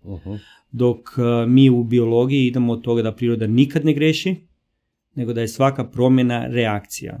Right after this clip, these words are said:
Speaker 2: Znači, kao bilo koja prirodna znanost, gledamo sve uzročno, posljedično. I u tom mom zanimanju,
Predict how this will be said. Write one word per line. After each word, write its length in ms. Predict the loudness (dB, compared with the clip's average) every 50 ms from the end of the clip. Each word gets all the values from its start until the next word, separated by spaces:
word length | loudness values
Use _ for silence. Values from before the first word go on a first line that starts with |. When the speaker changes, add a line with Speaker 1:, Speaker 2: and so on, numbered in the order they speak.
| -14
Speaker 2:
Znači, 300 | -14 -14 -16 -16 -18 -20
kao 340 | -10 -6 -4 -4 -4 -4 -4
bilo 360 | -6 -6 -2 -2 -2 -2 -2
koja 220 | -4 -8 -10 -10 -8
prirodna 360 | -6 -6 -6 -4 -4 -4 -4
znanost, 600 | -4 -2 -2 -2 -2 -2 -4 -8 -10 -14 _ _ _ _ _ _ _
gledamo 280 | -6 -6 -4 -4 -6 -6
sve 160 | -6 -8 -10 -8 -2
uzročno, 680 | 2 2 2 2 2 0 -2 -2 -2 -2 -2 -4 -4 -10 _ _ _ _ _ _ _
posljedično. 680 | _ -12 -12 -12 -12 -16 -20 -18 -20 -18 -18 -18 -20 -20 _ _ _ _ _ _ _ _ _ _ _ _ _ _ _ _
I 420 | -8 -6 -2 -2 0 0 -2 -2 -4 -6
u 380 | -4 -4 -2 -2 -2 -2 -4 -6 -10 -16 -16 -16 -16 -16 -16 _ _ -20 -20 -16 -16 -16 -16 _
tom 200 | _ 2 4 4
mom 200 | 6 6 4 4
zanimanju, 640 | 4 2 2 2 4 4 4 4 6 4 4 2